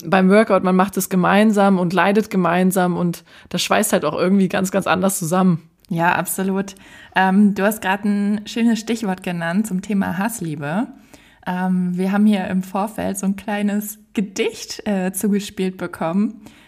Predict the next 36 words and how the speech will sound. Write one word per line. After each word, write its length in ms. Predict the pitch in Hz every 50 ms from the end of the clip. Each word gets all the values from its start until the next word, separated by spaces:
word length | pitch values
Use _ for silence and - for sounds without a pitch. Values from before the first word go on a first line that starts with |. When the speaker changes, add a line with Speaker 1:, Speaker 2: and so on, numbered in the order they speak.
| _ _ _ - 180
Speaker 2:
Ähm, 280 | 185 180 180 180 190
hier 140 | 190 196 190
hat 80 | 185 190
jemand 300 | - 190 185 190 185 185
gereimt 520 | - 170 160 175 170 180 175 190 214 208
zum 160 | - 180 175
Thema 260 | - - 175 170 147 156
CrossFit 680 | - - - 170 175 - - - - 160 196 196 - -
und 480 | - 151 151 156 165 160 - - -
der 100 | 156 156
Liebe 240 | 156 170 170 170 170
zum 180 | 170 - 170 160
Sport. 420 | - - - - 147 156 175 175
Soll 80 | - 160
ich 80 | 160 -
das 120 | - -
mal 100 | 165 156
vorlesen? 720 | - - 170 180 185 175 165 165 156 151 175 190 208 208 - - - _ _ _ _ _ _
Speaker 1:
Unbedingt. 720 | - 185 190 190 185 - 175 175 175 180 196 - - - -
Speaker 2:
Okay, 300 | 185 185 - - 180 170
Speaker 1:
Es 60 | 175 185
Speaker 2:
pass 100 | 180 180
Speaker 1:
ist 60 | 170 170
Speaker 2:
auf. 280 | 160 160 160 160 - - - _ _ _ - - _ _ _ _ _ - - - - -
Ich 160 | 208 185 - -
find's, 340 | 190 175 180 185 - - - -
äh, 320 | 160 156 156 151 151 165 -
sehr 160 | - 170 175
cute. 320 | - - - 175 - - - _ _ _ _ - - - - - _
Also, 500 | - 165 160 208 156 - 175 175 180 180 190 - _ _ _ - _ _
sperrt 380 | - - - - - 185 185 -
die 300 | - 175 165 160 160 170 175 - - - -
Lauscherchen 520 | - 165 160 180 - - 156 - - 156 147
auf 180 | 151 156 190 -
da 80 | 196
draußen. 480 | 175 151 156 156 160 - - 220 214